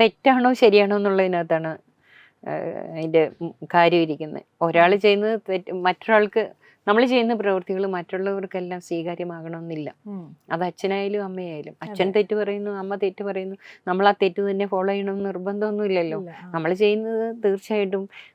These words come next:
Speaker 1: ഒരു, ഉം, ശരിയായ കാര്യമാണെങ്കിൽ അതിൽ നമുക്കൊരു ദോഷവും ഇല്ല എന്നാണ്
Speaker 2: ഉം.
Speaker 1: എൻ്റെ അഭിപ്രായം.
Speaker 2: ഉം.
Speaker 1: ഏ, കാരണം നമ്മളിപ്പോ അച്ഛനായാലും അമ്മയായാലും അവർക്കും തെറ്റ് പറ്റാം.
Speaker 2: ഓ, ഓ.
Speaker 1: അവരുടെ കാഴ്ചപ്പാടിൽ തെറ്റുകളുണ്ടാകും.
Speaker 2: ഉം.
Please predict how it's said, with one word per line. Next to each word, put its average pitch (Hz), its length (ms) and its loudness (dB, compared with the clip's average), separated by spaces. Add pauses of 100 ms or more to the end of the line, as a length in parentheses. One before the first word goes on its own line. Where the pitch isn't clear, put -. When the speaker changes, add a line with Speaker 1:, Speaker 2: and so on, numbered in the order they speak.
Speaker 1:
ഒരു, 185 360 0
ഉം, 165 480 -10
ശരിയായ 208 500 6
കാര്യമാണെങ്കിൽ 233 600 0
അതിൽ 226 340 -4
നമുക്കൊരു 208 500 -2
ദോഷവും 180 380 -4
ഇല്ല 151 140 -8
എന്നാണ് 165 260 -8
Speaker 2:
ഉം. 170 40 -4
Speaker 1:
എൻ്റെ 196 280 4
അഭിപ്രായം. 190 560 2 (140)
Speaker 2:
ഉം. 175 180 -18 (500)
Speaker 1:
ഏ, 175 220 2
കാരണം 208 500 4 (100)
നമ്മളിപ്പോ 214 420 0 (460)
അച്ഛനായാലും 240 880 0
അമ്മയായാലും 233 480 -2
അവർക്കും 220 380 -4
തെറ്റ് 196 200 -2
പറ്റാം. 160 360 -4
Speaker 2:
ഓ, 247 320 -2
ഓ. 175 80 -6
Speaker 1:
അവരുടെ 214 320 2
കാഴ്ചപ്പാടിൽ 226 640 0
തെറ്റുകളുണ്ടാകും. 202 720 -2
Speaker 2:
ഉം. 143 120 -18